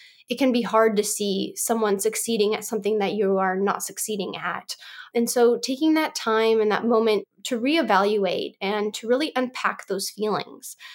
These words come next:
that's definitely something I started to do, especially when I was failing exams and just not making any progress. And I would read about people passing on their first try and being like, "How can, how can that person do that? Like, I am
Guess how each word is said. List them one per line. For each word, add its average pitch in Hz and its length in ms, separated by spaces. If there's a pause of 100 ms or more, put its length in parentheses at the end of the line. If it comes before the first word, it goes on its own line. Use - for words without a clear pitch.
(160)
that's 202 180
definitely 254 260
something 233 580
I 220 80
started 214 420
to 220 100
do, 214 460
especially 240 460
when 254 160
I 226 100
was 214 300 (580)
failing 233 520
exams 208 720
and 180 260
just 208 180
not 233 440
making 226 320
any 202 180
progress. 220 640
And 220 120
I 202 180
would 202 200
read 226 220
about 202 340
people 220 280
passing 240 400
on 240 100
their 233 160
first 233 320
try 220 320
and 202 220
being 214 140
like, 220 180 (260)
"How 294 80
can, 320 220
how 262 120
can 320 160
that 330 160
person 294 320
do 262 180
that? - 200
Like, 190 200 (440)
I 277 120
am 277 240